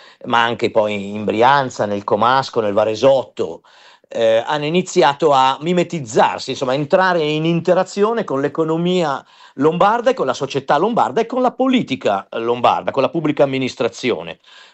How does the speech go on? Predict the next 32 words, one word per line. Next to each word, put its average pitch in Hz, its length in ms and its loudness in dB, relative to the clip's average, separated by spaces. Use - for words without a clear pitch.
Poi 202 240 4
hanno, 101 640 -2
eh, 101 40 -4
diversificato 143 680 -2
fino 120 180 -2
ad 98 60 -2
arrivare 101 300 -2
adesso, 107 260 -4
dicevamo, 101 360 -4
alla 92 100 -2
curva 120 240 -2
dello 104 140 -2
stadio 139 260 -2
come 110 180 -4
immagine, 107 600 -2
eh, 104 220 -2
veramente, 113 640 0
eh, 104 580 -4
mm, 104 440 -8
si - 160 -18
verrebbe 127 220 2
da 131 60 4
dire 143 100 0
suggestiva, 135 500 0
ma 101 140 -2
in 98 60 -6
realtà 101 240 -2
è - 20 2
una 127 100 -4
suggestione 101 680 -8
abbastanza 98 560 -6
spaventosa. 113 720 0